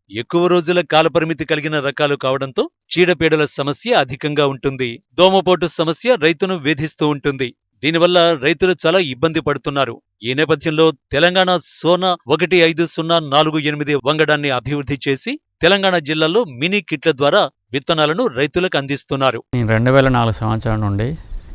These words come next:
Speaker 2: ఇప్పటికి నేను కలెక్షన్ చేసినటువంటి రకాలు ఎనిమిది వందల యాభై రకాలు ఉన్నాయి. అందులో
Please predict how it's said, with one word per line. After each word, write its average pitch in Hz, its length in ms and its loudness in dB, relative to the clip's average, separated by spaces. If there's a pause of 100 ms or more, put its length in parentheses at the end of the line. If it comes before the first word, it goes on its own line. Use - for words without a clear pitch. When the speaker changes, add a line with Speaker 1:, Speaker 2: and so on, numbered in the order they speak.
Speaker 2:
ఇప్పటికి 131 400 4
నేను 123 480 0 (500)
కలెక్షన్ 117 440 4
చేసినటువంటి 113 540 0
రకాలు 107 580 -2 (220)
ఎనిమిది 127 360 4
వందల 117 320 2
యాభై 113 380 2
రకాలు 104 380 2
ఉన్నాయి. 110 260 -2 (460)
అందులో 139 440 4